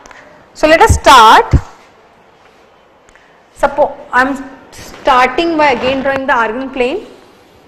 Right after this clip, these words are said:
We had already seen that if we have point P and point Q, P representing complex number Z one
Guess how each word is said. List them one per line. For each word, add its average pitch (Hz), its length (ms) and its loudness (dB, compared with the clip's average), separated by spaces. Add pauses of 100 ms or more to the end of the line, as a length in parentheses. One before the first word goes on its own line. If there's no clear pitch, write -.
(260)
We 277 60 -4
had 330 80 0
already 359 320 2 (100)
seen 320 480 -8 (140)
that 285 160 0
if 320 140 -2
we 349 80 0
have 330 320 2
point 330 340 -4 (240)
P 302 460 -10 (2250)
and 262 240 -12
point 302 380 -6
Q, 320 400 -4 (2250)
P 285 120 -6
representing 294 600 -6
complex 285 360 -4
number 294 320 -4
Z 269 280 -2
one 247 260 -8